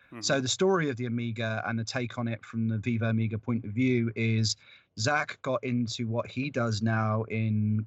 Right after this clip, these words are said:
Speaker 2: corporate film, although as you'll see from the documentary, it's very clear that he's gonna have a successful career in documentary making as well now. Uh, he got into that through the video toaster,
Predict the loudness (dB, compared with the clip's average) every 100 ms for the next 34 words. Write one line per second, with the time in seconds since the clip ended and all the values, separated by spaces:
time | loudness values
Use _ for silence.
0 | -6 -2 -2 0 -4 -4 0 2 2 2
1 | 0 0 0 2 2 0 -2 -2 0 2
2 | 0 0 -2 -2 -4 -2 -2 -2 -4 -6
3 | -2 0 0 0 0 0 -2 -2 0 0
4 | 0 -4 -2 -2 0 -6 -4 -2 0 0
5 | 0 -2 -2 -2 0 0 -2 -2 -4 0
6 | 2 2 2 0 -2 -6 -20 -20 -20 _
7 | 0 2 2 0 -2 0 0 0 -2 -2
8 | -2 -4 -2 0 0 -2 0 0 -2 -4
9 | -6 -8 -8